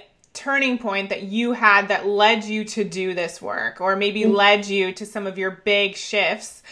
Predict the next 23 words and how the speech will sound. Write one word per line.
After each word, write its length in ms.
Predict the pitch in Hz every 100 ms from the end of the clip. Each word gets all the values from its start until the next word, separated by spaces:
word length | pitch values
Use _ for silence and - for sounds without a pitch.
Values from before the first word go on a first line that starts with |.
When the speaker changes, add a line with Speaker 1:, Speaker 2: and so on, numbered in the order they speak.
| - - -
Speaker 1:
that, 640 | 196 202 202 196 185 -
Speaker 2:
Mm-hmm. 60 | -
Speaker 1:
uh, 220 | 190 180
set 300 | 185 - 214
you 100 | 208
down 380 | 202 196 185 185
this 180 | 175 -
path 460 | - 240 208 170 -
of 160 | 185
being 220 | 185 185
a 40 | 170
love 240 | 185 220
coach. 400 | - - - - _ _ _ _
Speaker 2:
Mm-hmm. 580 | 247 247 240 226 220 220
Well, 240 | 247 254 254
first 220 | 285 -
I 60 | 440
decided 340 | 440 - 269 269
to 60 |
become 340 | 247 240 220 220
a 400 | 214 196 190 190
life 400 | 196 190 220 277 -
coach, 380 | 190 180 -